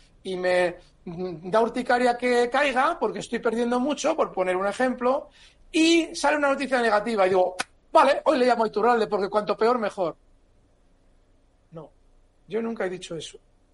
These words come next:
Yo lo que digo es que el valor cae, tiene que generar primero un suelo y cuando ha empezado a subir,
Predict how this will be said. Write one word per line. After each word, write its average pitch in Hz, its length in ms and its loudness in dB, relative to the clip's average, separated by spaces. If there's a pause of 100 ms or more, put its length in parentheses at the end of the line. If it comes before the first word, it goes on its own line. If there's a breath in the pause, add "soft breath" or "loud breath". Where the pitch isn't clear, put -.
(280)
Yo 233 220 2
lo 285 140 2
que 277 120 0
digo 277 420 0
es 214 180 -2
que - 240 -18 (640)
el 226 140 0
valor 294 320 2
cae, 214 440 2 (520)
tiene 302 240 -4
que 269 100 -2
generar 254 360 0
primero 226 340 0
un 190 140 -4
suelo 226 580 0 (320)
y 233 80 -4
cuando 233 280 2
ha 294 40 4
empezado 277 480 2
a 254 80 4
subir, 220 580 -2